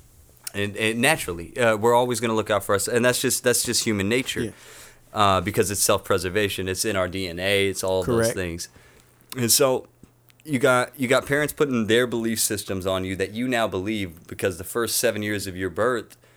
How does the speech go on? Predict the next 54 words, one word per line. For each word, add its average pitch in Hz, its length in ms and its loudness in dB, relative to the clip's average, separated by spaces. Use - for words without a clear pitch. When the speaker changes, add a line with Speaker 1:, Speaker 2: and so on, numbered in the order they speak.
Speaker 1:
you're 107 160 0
a 95 40 -4
sponge. 90 640 -4
You're 107 140 -4
just 107 160 -8
taking 95 240 -2
in 92 240 -6
information. 104 460 -6
You 117 80 -2
don't 117 220 0
even 98 160 -4
know 98 100 0
how 95 80 0
to 90 100 -4
think 120 280 -8
yet. 82 100 -8
Your 143 160 4
Speaker 2:
Yeah. 110 40 -6
Speaker 1:
body 110 280 0
is 90 100 -6
taking 117 240 -2
Speaker 2:
It's 120 120 2
just 92 140 -6
Speaker 1:
in 151 80 6
Speaker 2:
absorbing 131 320 6
Speaker 1:
information. 131 280 2
Speaker 2:
your 131 120 4
environment, 123 540 2
what 117 200 -2
your 110 80 -2
parents 127 360 0
is 110 140 -2
telling 120 260 2
you, 120 80 6
the 113 120 4
people 120 200 0
you 110 140 2
love, 117 260 4
and 110 100 2
the 113 40 6
who, 123 140 4
people 120 280 0
you 113 160 4
think 120 220 0
you're 104 100 2
supposed 117 240 2
to 107 60 -2
listen 120 280 4
to. - 160 -10
So - 140 0
yeah. 123 60 6
Speaker 1:
Right. 101 400 0
Yeah. 98 280 2
Speaker 2:
Yeah. 123 220 4